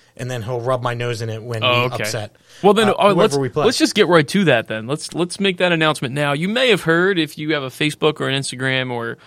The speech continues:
Speaker 2: you talk to us or anything, next Wednesday night, we are really excited 'cause we're gonna have our first ever live recording of a podcast. That's gonna be at Tap Room on Nineteenth, on the corner of Nineteenth and Rittner. Pete, the owner and operator of Tap Room, is so gracious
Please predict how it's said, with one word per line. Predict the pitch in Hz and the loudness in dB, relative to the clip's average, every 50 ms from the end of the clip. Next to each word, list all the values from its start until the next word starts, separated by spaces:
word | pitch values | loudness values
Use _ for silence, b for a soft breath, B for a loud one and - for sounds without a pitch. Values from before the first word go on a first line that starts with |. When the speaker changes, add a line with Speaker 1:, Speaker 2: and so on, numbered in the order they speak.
| B B B B | B B B B
Speaker 2:
you | - 123 | -10 -10
talk | 120 - 143 135 127 123 | -6 0 0 0 0 0
to | - 139 131 | -2 -2 0
us | 131 127 127 - - | 0 -2 -2 -4 -6
or | 120 117 117 - - | -8 -8 -8 -8 -8
anything, | - 127 123 117 117 - 117 117 117 B B B B B B B - | -8 -6 -6 -6 -8 -8 -8 -8 -10 B B B B B B B -10
next | - 139 170 220 247 - - - | -2 0 0 0 0 -4 -6 -6
Wednesday | 170 160 180 196 208 202 196 170 185 185 185 185 | -2 0 0 2 2 0 0 0 0 0 0 0
night, | 175 165 160 156 147 120 - | 0 0 0 0 -2 -4 -8
we | - 120 135 135 135 | -10 -10 -6 -4 -4
are | 135 131 120 120 107 _ _ - | -2 -4 -4 -6 -14 _ _ -16
really | 127 135 151 180 202 196 180 | -8 -2 2 2 4 4 4
excited | 151 - - 143 131 127 127 | 2 2 0 0 0 0 -2
'cause | 120 135 120 | -4 -6 -6
we're | 120 131 131 | -6 -8 -6
gonna | 139 131 | -4 -4
have | 135 139 131 123 | -2 -2 -2 -2
our | 123 123 | -4 -6
first | 120 - - 147 151 165 170 165 - - | -6 -6 -4 -2 -2 0 -2 -4 -6 -2
ever | 156 151 139 147 139 | -2 -2 -2 -2 -6
live | 123 117 120 127 139 139 147 151 143 | -6 -6 -4 -2 0 0 0 0 -2
recording | 135 131 123 - 143 143 135 131 | -4 -8 -8 -4 -4 -2 -2 -2
of | 127 120 | -6 -8
a | |
podcast. | 120 - 135 127 123 123 123 - 135 127 123 117 - B B B B B | -4 0 2 2 2 0 -2 -2 -2 -2 -2 -4 -8 B B B B B
That's | - 135 143 - | -4 -4 -2 -2
gonna | - 160 147 | -2 -2 -2
be | 139 143 | -2 -4
at | 131 123 | -4 -4
Tap | - 143 139 139 - 139 | -2 0 0 0 0 -2
Room | 143 139 | -6 -4
on | 135 131 131 | -4 -4 -2
Nineteenth, | 131 127 123 123 - - 139 135 135 131 - - b b b b | -2 -2 -2 -4 -4 -6 -6 -6 -6 -8 -10 -16 b b b b
on | - 120 | -10 -10
the | 120 117 | -10 -6
corner | - 139 131 131 127 | -6 -4 -4 -2 -4
of | 120 120 | -2 -2
Nineteenth | 127 123 123 120 - 131 117 117 | -2 -2 -2 -2 -6 -8 -8 -6
and | 113 | -6
Rittner. | 123 123 120 123 120 117 117 b b b b b b b b | -6 -6 -6 -4 -6 -6 -8 b b b b b b b b
Pete, | - - 170 170 165 165 - _ _ _ _ _ | -2 0 2 2 2 0 -6 _ _ _ _ _
the | 123 127 135 | -6 -4 -2
owner | 139 143 139 135 | -2 -2 -2 -4
and | 135 135 | -2 0
operator | 131 131 127 - 131 131 127 127 | 0 0 0 -2 -4 -4 -2 -4
of | 123 123 | -6 -4
Tap | - 131 123 123 - 139 | -2 -2 -2 -2 -4 -6
Room, | 135 127 120 | -10 -8 -8
is | 113 | -8
so | - - - 175 165 | -8 -2 0 0 -2
gracious | 143 127 139 139 135 127 - 131 120 - - | 0 -2 -2 -2 -2 -4 -6 -6 -6 -8 -10